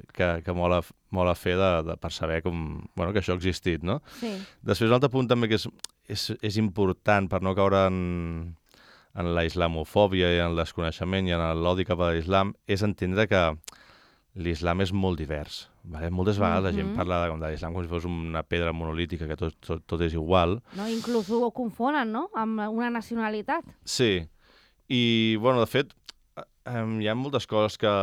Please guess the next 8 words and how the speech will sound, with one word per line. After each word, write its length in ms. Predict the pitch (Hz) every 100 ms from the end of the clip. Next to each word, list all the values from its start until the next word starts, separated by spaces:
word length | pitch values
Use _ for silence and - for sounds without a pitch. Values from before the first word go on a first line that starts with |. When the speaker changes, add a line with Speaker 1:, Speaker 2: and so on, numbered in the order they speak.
| 95 95 95
Speaker 1:
que 80 | 95
potser 260 | 95 87 82
són 140 | 101
una 80 | 98
miqueta 800 | 95 95 98 95 92 90 87 85 92 -
que, 120 | - -
xocants 480 | - 98 90 95 95
de 560 | 90 92 90 85 85